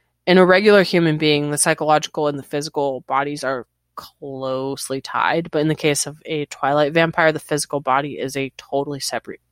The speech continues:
being from the mental person. This could be a dead end to the conversation, but that's not fun. And he does react to things in a physical way, even though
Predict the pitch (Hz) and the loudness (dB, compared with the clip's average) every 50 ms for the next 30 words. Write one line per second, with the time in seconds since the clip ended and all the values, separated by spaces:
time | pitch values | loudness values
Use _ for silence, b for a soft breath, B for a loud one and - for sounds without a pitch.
0 | _ _ 160 175 190 175 156 147 143 - - - 156 147 151 143 135 135 135 139 | _ _ -2 2 4 4 4 4 2 -2 -2 -2 0 0 0 0 -2 -2 -2 -2
1 | 139 143 - - 123 - - - 98 - - - - - 180 - b b b b | -2 -4 -4 -6 -10 -10 -10 -10 -12 -10 -10 -12 -12 -14 -16 -18 b b b b
2 | b b _ _ - 180 - - 285 240 208 208 185 180 180 170 170 165 165 175 | b b _ _ 0 0 2 4 4 6 6 6 8 8 8 8 8 8 6 4
3 | 165 - 185 - - 196 190 196 202 196 - 214 208 208 226 220 214 202 165 156 | 2 -2 -2 2 2 4 4 4 2 0 2 2 2 2 2 2 2 2 2 0
4 | 143 - - 147 147 151 - - - - - - _ _ _ - 147 139 131 127 | -2 0 2 2 2 2 0 -4 -6 -8 -8 -12 _ _ _ -12 -8 -4 -4 -4
5 | - _ _ 113 110 131 147 170 180 - _ _ _ _ _ _ _ _ _ _ | -6 _ _ -10 -8 -6 -6 -6 -8 -10 _ _ _ _ _ _ _ _ _ _
6 | _ _ - 165 160 156 151 151 151 143 - - - 170 156 - - 147 143 143 | _ _ -2 0 2 4 4 2 2 -2 -4 -8 -10 -10 -8 -4 0 2 2 4
7 | 147 147 143 147 - - 147 139 135 131 120 101 139 - _ - - - - - | 2 2 0 -2 -6 -8 -8 -6 -4 -2 0 -2 -2 -4 _ -14 -16 -10 -8 -8
8 | 214 208 - 233 233 247 254 247 247 233 - - - - - - 185 175 175 175 | -8 -2 0 0 2 2 2 0 -2 -4 -4 -6 -6 -8 -6 -6 -4 -2 0 -2
9 | 175 - 190 190 196 202 - 202 190 202 208 202 202 208 208 196 113 170 165 165 | 2 2 2 2 2 2 0 0 0 2 4 4 4 4 4 2 0 -2 -2 -2
10 | 165 156 156 156 151 143 139 139 135 131 127 127 147 | 0 0 0 2 2 2 2 2 2 0 -4 -6 -10